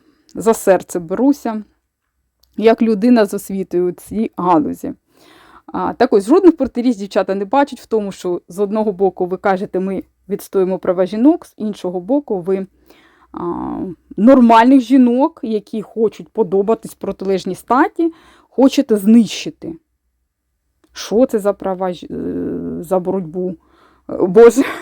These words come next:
<laughs> я так обурюю, що не буду навіть це перезаписувати.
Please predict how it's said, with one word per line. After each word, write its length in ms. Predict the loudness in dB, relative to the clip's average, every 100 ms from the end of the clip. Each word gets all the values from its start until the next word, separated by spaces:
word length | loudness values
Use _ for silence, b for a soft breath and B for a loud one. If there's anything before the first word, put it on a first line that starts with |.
| 2 2 2
<laughs> 640 | -6 -8 -8 -8 -8 0
я 80 | 0 0 -2
так 240 | -2 2
обурюю, 500 | 2 2 2 4 2
що 200 | 0 -4 -4 B B
не 100 | -6
буду 300 | 0 2 2
навіть 340 | 2 0 -2
це 240 | -4 -4 -4 b -4
перезаписувати. 1080 | 0 2 2 -2 -2 -4 -4 -8 -8 -8